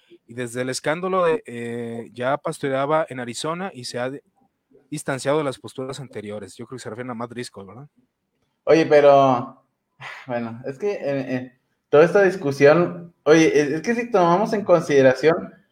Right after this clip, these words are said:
Speaker 2: antes del Nuevo Calvinismo, no había estos problemas de arminianismo, o sea, era, había las iglesias presbiterianas de toda la vida y las iglesias arminianas,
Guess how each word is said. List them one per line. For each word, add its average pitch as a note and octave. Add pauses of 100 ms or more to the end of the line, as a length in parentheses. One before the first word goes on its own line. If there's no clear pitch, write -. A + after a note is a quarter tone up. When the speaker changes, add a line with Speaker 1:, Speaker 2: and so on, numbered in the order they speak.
Speaker 2:
antes C3+
del F#3
Nuevo E3
Calvinismo, D3
no C3
había E3
estos F#3
problemas D#3
de C#3
arminianismo, B2 (140)
o C#3
sea, D3
era, C#3+
había D3+
las A#3+
iglesias G3
presbiterianas F3+
de F3+
toda G3
la F#3+
vida G3+
y C3+
las B2
iglesias C3+
arminianas, G#2+